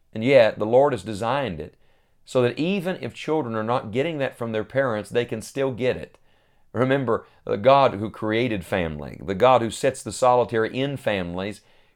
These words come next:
created the greatest family on earth, which was His own family, the local New Testament church. He made it so no matter what kind of family you happen to be from,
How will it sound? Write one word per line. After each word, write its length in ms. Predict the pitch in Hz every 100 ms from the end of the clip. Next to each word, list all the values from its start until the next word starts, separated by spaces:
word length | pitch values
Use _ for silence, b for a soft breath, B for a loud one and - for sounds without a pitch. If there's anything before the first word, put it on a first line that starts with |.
| _
created 720 | - 127 131 156 147 135 113
the 80 | 117
greatest 480 | 120 147 160 123
family 340 | - 131 123 120
on 140 | 110
earth, 340 | 113 139 120 -
which 220 | 123 -
was 140 | 135
His 160 | 120 127
own 320 | 139 170 117
family, 540 | - 92 80 69 69 -
the 100 | 104
local 380 | 104 127 127 127
New 120 | 123
Testament 480 | - 113 - 107 -
church. 480 | 139 151 - - _ _ _ _ _ _
He 140 | 190
made 260 | 196 170 175
it 140 | -
so 260 | - 120 113
no 140 | 123
matter 180 | 127 120
what 180 | 160 175
kind 160 | 160
of 80 | 127
family 420 | - 139 131 113
you 120 | 127
happen 360 | 120 131 127 107
to 60 | 101
be 160 | 120
from, 680 | 107 - 127 123 90 90 -